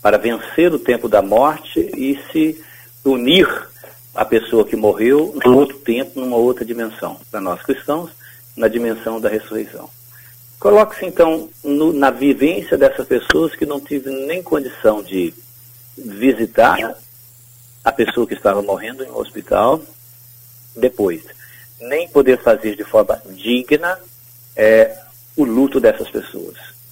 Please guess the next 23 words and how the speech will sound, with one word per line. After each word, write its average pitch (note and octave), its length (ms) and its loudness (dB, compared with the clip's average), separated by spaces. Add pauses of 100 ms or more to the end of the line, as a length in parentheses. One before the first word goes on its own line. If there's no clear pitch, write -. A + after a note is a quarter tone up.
vendo A#2 420 -4
muitas A#2 460 -6
delas, G2 340 2 (680)
é, - 180 -6
dentro A2+ 360 -4
de F#2+ 100 -20 (140)
sacos B2 300 0 (140)
plásticos - 540 -2 (120)
sendo B2 240 -4
levado G2+ 480 2
para F#2 500 -2 (460)
os G2+ 60 -6
hospitais. - 600 -12 (760)
Então, F#2+ 440 -2
um D#3 140 -2
adeus, A#2 800 2 (100)
um A2 80 -12
rompimento B2+ 680 -2
dos A2 180 -6
laços A#2 520 0
não A#2 140 -10
foi - 160 -6
feito. - 380 -8